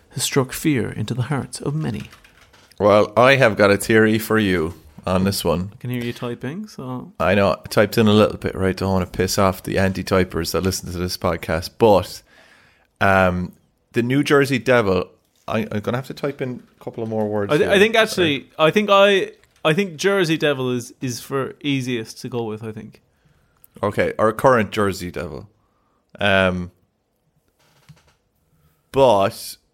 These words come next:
Speaker 2: uh, oh, actually, there's someone talking about it here now. I don't know where I heard about this. Maybe it's just someone talking about it. But fisher cats, if no one has ever, um, seen one
Speaker 1: Oh
Speaker 2: before,
Speaker 1: my God, you're
Speaker 2: they
Speaker 1: on
Speaker 2: have,
Speaker 1: about these again.
Speaker 2: they have a, they have a really terrifying scream.
Speaker 1: Right.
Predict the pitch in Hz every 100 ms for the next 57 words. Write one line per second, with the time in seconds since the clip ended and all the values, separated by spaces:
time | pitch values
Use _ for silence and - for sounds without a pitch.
0 | - 104 104 104 - 135 131 123 120 -
1 | 156 117 120 110 90 85 95 92 - 123
2 | 170 202 214 185 160 170 135 113 110 101
3 | 104 123 131 123 - 120 101 107 101 90
4 | 80 - - - - - - - 165 165
5 | - 98 90 - - 104 - 117 107 101
6 | 95 95 95 - - 98 90 90 87 87
7 | - 120 95 87 123 95 82 - 104 95
8 | - 113 127 131 127 113 110 120 110 107
9 | 113 113 107 _ _ _ _ _ 135 170
10 | 180 147 127 113 143 139 127 110 107 127
11 | 127 113 107 - - 113 107 - 95 92
12 | 92 - 104 117 143 - _ - 127 117